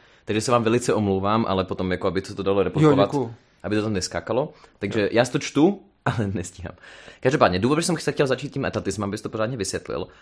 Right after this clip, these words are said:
Speaker 1: je, že já jsem předtím, než jsem de-, diskutoval s tebou, Ondrem Pólem nebo mnoha dalšíma jako lidma, co jsem od té doby měl, tak přijde mi, že jako stále nejsem ankap,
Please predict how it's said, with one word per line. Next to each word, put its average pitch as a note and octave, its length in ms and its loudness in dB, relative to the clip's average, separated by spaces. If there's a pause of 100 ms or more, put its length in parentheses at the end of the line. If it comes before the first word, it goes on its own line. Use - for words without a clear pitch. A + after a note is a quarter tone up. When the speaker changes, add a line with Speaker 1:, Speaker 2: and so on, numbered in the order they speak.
(180)
Speaker 1:
je, G#2 200 0
že G#2 360 -2 (560)
já A#2+ 180 4
jsem E3 260 -2 (460)
předtím, C3+ 260 -6
než C#3+ 120 -4
jsem A#2 220 -4
de-, A2 140 -2
diskutoval C3 500 -2
s - 120 -6
tebou, A#2 760 2
Ondrem A2+ 380 0
Pólem A2 320 0
nebo G2 160 -4
mnoha G2+ 220 -4
dalšíma G#2 320 -4
jako F#2+ 120 -8
lidma, F#2+ 220 -4
co - 140 -12
jsem G2 160 -6
od F#2 80 -6
té G#2 60 -6
doby G2+ 180 -2
měl, F#2+ 320 -4 (380)
tak G#2+ 240 -2 (100)
přijde B2+ 260 -4
mi, C#3+ 140 0
že A2+ 360 4 (500)
jako G#2+ 260 0 (540)
stále D#3+ 420 2
nejsem C#3+ 500 0
ankap, G#2 580 -2